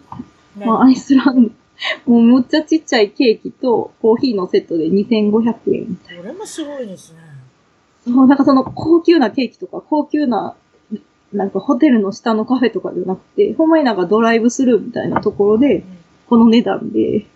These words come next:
Speaker 1: もうパクって食べて終わり。<laughs> そういうこと、そういうこと。
Speaker 2: ほんま、ほんまに一口。
Speaker 1: おばちゃんの、おばちゃんなんか、私なんかパクって終わ、終わってしまう、なんでも。もうヨ-、
Speaker 2: いや、もう
Speaker 1: ヨーロッパ行った時そう思ってん、もう、なんでも。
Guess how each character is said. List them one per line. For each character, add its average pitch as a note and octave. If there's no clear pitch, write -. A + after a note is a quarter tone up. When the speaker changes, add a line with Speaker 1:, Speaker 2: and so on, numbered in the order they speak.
Speaker 1:
も F4
う E4
パ E4
ク A4
っ -
て A4
食 G#4
べ -
て -
終 -
わ A#3
り。 G#3+
<laughs> B3
そ A3+
う A3+
い A3
う G3
こ G#3+
と、 G3
そ C4
う -
い C#4
う -
こ D4+
と。 E4+
Speaker 2:
ほ G4
ん -
ま、 E4+
ほ G#4
ん F#4+
ま G#4+
に F#4
一 -
口。 A#4
Speaker 1:
お -
ば F#4+
ち G#4+
ゃ G4+
ん -
の、 C4
お C4+
ば F#4
ち F#4+
ゃ -
ん F4+
な D#4
ん G3
か、 F#3
私 D4+
な C#4
ん -
か E3+
パ F#3+
ク C#4+
っ C4
て A#3+
終 G3
わ、 -
終 G3+
わ B3
っ B3+
て C#4+
し -
ま E4+
う、 B3+
な D#3
ん D#3
で E3+
も。 D#3+
も G#3+
う A3+
ヨ-、 B3
Speaker 2:
い D4
や、 D#4+
も D4
う -
Speaker 1:
ヨ A4
ー -
ロ B4+
ッ D#4+
パ D#4+
行 B3
っ -
た B3
時 G3
そ D4+
う -
思 G#4
っ -
て D#3
ん、 D#3
も D#3+
う、 F3+
な F#3
ん F#3+
で A3
も。 A3